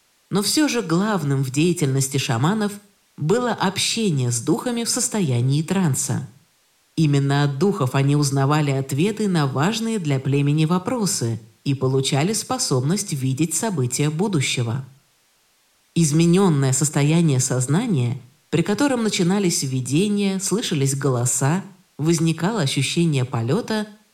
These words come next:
достигалось различными способами.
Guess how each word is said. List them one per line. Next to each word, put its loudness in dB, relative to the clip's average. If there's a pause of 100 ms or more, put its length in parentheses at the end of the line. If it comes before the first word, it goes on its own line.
(160)
достигалось -2
различными -2
способами. -2